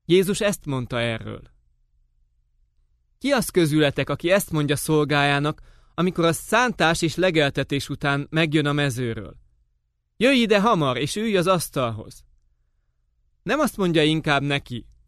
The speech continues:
'Készíts nekem valami vacsorára valót, öveszt fel magad, és szolgálj fel nekem, amíg eszem és iszom, te majd azután egyél és igyál'?” Vajon megköszönje annak a szolgának, hogy teljesítette, amit parancsolt neki?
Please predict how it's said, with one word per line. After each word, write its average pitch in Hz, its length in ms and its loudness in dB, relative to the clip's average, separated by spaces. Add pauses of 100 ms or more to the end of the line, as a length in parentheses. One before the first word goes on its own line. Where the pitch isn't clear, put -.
(280)
'Készíts 214 420 -2
nekem 156 320 -2
valami 156 300 2
vacsorára 147 640 0
valót, 127 500 -6
öveszt 214 380 2
fel 180 260 0
magad, 151 380 -2 (460)
és 156 120 -4
szolgálj 214 460 2
fel 185 260 0
nekem, 147 300 -2
amíg 143 240 -4
eszem 156 360 -2
és 131 160 -6
iszom, 170 380 -4 (360)
te 220 120 -4
majd 247 200 2
azután 220 480 0
egyél 135 300 -2
és 127 200 -4
igyál'?” 117 460 -10 (2000)
Vajon 190 240 4
megköszönje 220 640 0
annak 156 300 0
a 151 40 0
szolgának, 147 720 0
hogy 143 180 -6
teljesítette, 160 800 0
amit 135 240 -4
parancsolt 123 640 -4
neki? - 340 -18